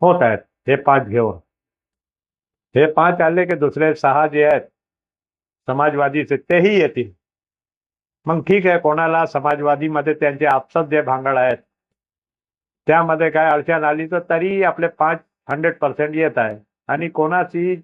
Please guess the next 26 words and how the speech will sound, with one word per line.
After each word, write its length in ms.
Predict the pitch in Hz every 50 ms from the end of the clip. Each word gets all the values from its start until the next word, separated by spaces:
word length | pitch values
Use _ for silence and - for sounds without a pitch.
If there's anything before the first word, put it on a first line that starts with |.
| _ _ _ _ _ -
गॅरंटी 420 | 139 143 143 147 143 139 160 160
आपल्याला, 360 | 151 147 147 151 156 151 151
कोणाचीही 480 | 151 151 156 160 190 202 170 156 170 165
पाहिजे 340 | 160 - 151 139 135 135 151
ते 140 | 151 165 165
गॅरंटी 400 | 156 143 131 131 135 131 147 143
द्यायला 280 | 120 120 117 120 127 143 -
तयार 340 | 165 151 139 127 117 107 95
आहे. 100 | 95 98
आता 540 | 98 _ _ _ _ _ _ _ _ - 214
विकण्यात 540 | 185 175 170 170 175 175 202 208 208 208 196
आला 200 | 185 190 196 190
काय 300 | 190 - 170 175 185 190
केलं, 320 | 185 180 180 180 190 185
मी 160 | 180 175 175
तो, 340 | 175 180 190 190 190 185 185
मला 340 | 180 160 156 156 160 175 175
तो 240 | 175 180 180 180 175 175 _ _ _ _ _ _ _ _
खूप 280 | 165 175 180 175 - 170
आश्चर्य 420 | 143 139 - _ - 190 196 175
होत 200 | 151 151 151 151
आहे 140 | 147 156 175
की 120 | 175 180
भाई, 140 | 175 180 185
जिल्हा 300 | 160 139 143 143 165 180
अध्यक्ष 340 | 170 151 143 165 175 165